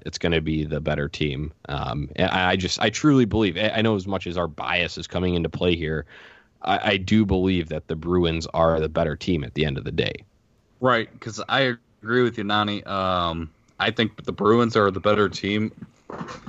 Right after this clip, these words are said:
Speaker 2: I think if this were a year where, uh, where Boston wasn't this good,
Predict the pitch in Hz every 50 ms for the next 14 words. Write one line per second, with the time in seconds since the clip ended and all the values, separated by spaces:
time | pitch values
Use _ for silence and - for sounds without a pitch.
0 | - - - - - - 107 110 110 - 135 131 127 127 123 117 117 - 123 120
1 | 117 120 - 123 117 110 104 98 90 87 92 104 98 98 98 98 95 87 90 87
2 | 85 82 80 80 78 80 80 80 78 78 78 78 76 78 78 78 80 78 - -
3 | - - - _ _ _ - - - - - 92 90 87 90 92 92 90 80 71
4 | - - 110 - - - - - - - - - 95 95 98 - - 113 98 92
5 | 92 98 98 90 92 85 76 - 98 98 87 - - - 95 90 95 107 104 92